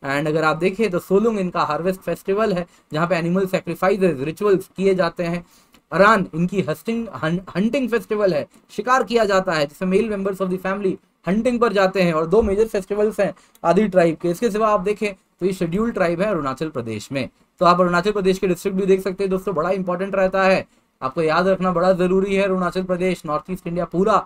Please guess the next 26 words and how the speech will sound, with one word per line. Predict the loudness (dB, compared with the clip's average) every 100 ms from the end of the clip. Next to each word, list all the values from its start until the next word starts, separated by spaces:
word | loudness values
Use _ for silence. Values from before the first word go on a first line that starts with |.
| -6 -8
अक्सर | -6 -2 2 2 0 _ _ _ _
लोग | 4 6 6 0 -6
मिस | -2 -2 2
कर | 0 2
जाते | 0 0 -2
हैं, | 0
इंपॉर्टेंट | -2 -4 -2 -2
चीज़ें | -2 -4
नहीं | -4 -2
याद | -2 -2
रखते | -4 -6
हैं, | -8
लेकिन | -6
यूपीएससी | -6 -4 -6 -6
सवाल | -6 -2 -2 -2
पूछती | -6 -6 -2 2
है। | 2 0 _ _ 0
और | 2
वैसे | 2 2 2
भी | 2 0 -4
एक | -6 -6
व्यक्ति | -8 -8 -4 -4
को | -2
मालूम | 0 0 0
होना | -2 -4
चाहिए | -4 -2 -4